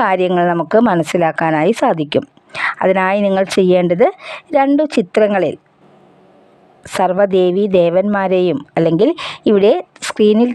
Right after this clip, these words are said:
തന്നിട്ടുള്ള രണ്ട് ചിത്രങ്ങളെയും നന്നായി മനസ്സിൽ സങ്കല്പിച്ചുകൊണ്ട് ഒന്ന് തൊടുക. ചിത്രമെന്ന് പറയുന്നത് മര്യാദാ പുരുഷോത്തമനായിട്ടുള്ള ശ്രീരാമസ്വാമിയുടെ ചിത്രമാണ്. രണ്ടാമത്തേത് ഹനുമാൻ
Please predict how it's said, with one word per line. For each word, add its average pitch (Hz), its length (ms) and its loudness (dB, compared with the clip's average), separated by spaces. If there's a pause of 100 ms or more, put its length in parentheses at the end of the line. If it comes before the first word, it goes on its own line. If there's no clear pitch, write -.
തന്നിട്ടുള്ള 196 540 0 (400)
രണ്ട് 196 160 2 (100)
ചിത്രങ്ങളെയും 202 720 2
നന്നായി 196 440 0 (100)
മനസ്സിൽ 175 320 0 (140)
സങ്കല്പിച്ചുകൊണ്ട് 170 880 0 (580)
ഒന്ന് 190 300 0 (220)
തൊടുക. 151 320 0 (960)
ചിത്രമെന്ന് 220 320 2
പറയുന്നത് 175 440 0 (280)
മര്യാദാ 196 420 2 (100)
പുരുഷോത്തമനായിട്ടുള്ള 190 1000 2 (240)
ശ്രീരാമസ്വാമിയുടെ 202 1300 0 (120)
ചിത്രമാണ്. 160 560 -2 (960)
രണ്ടാമത്തേത് 196 760 2 (400)
ഹനുമാൻ 233 480 0